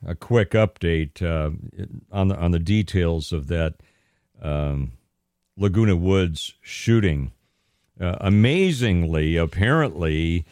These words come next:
uh, these people, and, and by the way, they, they, the congregants were aged sixty to ninety-five, I think I read.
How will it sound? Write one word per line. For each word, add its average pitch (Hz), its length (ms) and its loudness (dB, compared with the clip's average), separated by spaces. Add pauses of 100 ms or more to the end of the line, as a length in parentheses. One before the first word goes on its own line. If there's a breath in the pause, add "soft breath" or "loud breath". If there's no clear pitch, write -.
(320 soft breath)
uh, 82 360 2
these 95 260 0
people, 113 640 0
and, 98 200 -2
and 92 120 -2
by 98 200 -4
the - 140 -8
way, 71 60 -6
they, 85 280 -4 (360)
they, 90 120 -4 (380)
the 82 100 -6
congregants 90 680 -4
were 87 160 -8
aged 82 560 -8
sixty 101 580 -8
to 80 200 -8
ninety-five, 82 920 -6
I 58 120 -10
think - 300 -14
I 62 40 -12
read. 65 360 -10